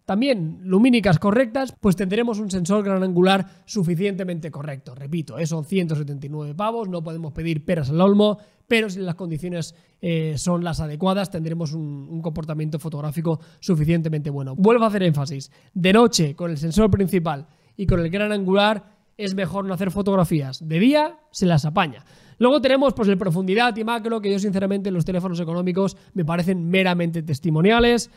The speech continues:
sinceramente yo prácticamente no, no los utilizo. Hablemos también del apartado del vídeo, tenemos grabación, en este caso solo mil ochenta treinta frames,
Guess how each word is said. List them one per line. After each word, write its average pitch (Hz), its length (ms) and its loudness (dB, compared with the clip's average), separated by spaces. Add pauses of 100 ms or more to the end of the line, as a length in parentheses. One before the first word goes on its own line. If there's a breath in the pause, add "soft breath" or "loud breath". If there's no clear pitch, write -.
(160 soft breath)
sinceramente 185 840 -2 (280)
yo 175 240 4
prácticamente 170 580 2
no, 147 220 -2
no 139 160 -8
los 127 160 -14
utilizo. 139 340 -20 (400 loud breath)
Hablemos 269 300 4
también 277 200 -2
del 277 120 -2
apartado 220 320 -2
del 196 120 -4
vídeo, 214 300 -6
tenemos 196 240 -10
grabación, 190 540 -6
en 185 160 -10
este 165 180 -6
caso 175 300 -6
solo 220 500 4
mil 170 260 -6
ochenta 165 400 -10
treinta 151 300 -14
frames, 196 400 -8